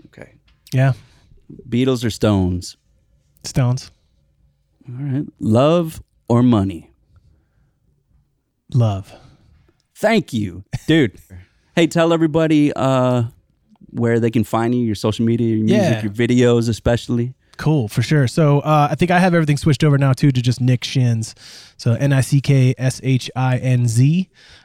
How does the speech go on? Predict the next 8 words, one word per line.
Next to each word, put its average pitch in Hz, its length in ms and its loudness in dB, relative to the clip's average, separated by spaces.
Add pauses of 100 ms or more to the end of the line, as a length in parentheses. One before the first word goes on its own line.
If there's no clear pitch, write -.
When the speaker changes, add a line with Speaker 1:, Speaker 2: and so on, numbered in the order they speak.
(120)
Speaker 2:
Um, 123 480 2
and 131 160 -6
that's, 131 280 -2
uh, 120 320 2
Instagram, 135 1000 0 (540)
um, 117 840 -2 (420)
Twitter, 147 880 2 (1120)
YouTube, 143 1040 2